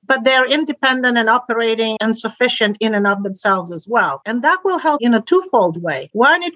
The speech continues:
will help when we have situations like we had last summer where the grid is stressed, so you can shed some load while the customers are still getting services, which is great, but also during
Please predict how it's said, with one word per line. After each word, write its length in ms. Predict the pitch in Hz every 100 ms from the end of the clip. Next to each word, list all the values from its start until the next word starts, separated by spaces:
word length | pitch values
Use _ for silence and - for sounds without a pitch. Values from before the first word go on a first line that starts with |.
| 294
will 140 | 240
help 300 | 254 247 247 -
when 500 | 233 220 214 214 208 -
we 180 | 220 - -
have 220 | 214 202
situations 840 | - 226 208 202 202 _ - 196
like 180 | 185 190
we 100 | 190 -
had 160 | 190 175
last 260 | 160 165
summer 360 | - 151 269 339
where 280 | 233 190 190
the 120 | 185
grid 320 | 170 185 208
is 100 | 165
stressed, 500 | - - 170 294 320
so 60 | -
you 140 | 202
can 160 | 196 180
shed 320 | 190 220 214
some 220 | - 190
load 320 | 170 160 262 330
while 260 | 233 226
the 120 | 214 208 -
customers 500 | 233 - 220 208 190
are 60 |
still 240 | 180 220 202
getting 260 | 202 190
services, 580 | 185 196 185 180 - 170
which 240 | 170 165
is 120 | 160 -
great, 380 | 185 202 311 -
but 140 | 240
also 320 | 277 349 370
during 420 | 269 302 294 294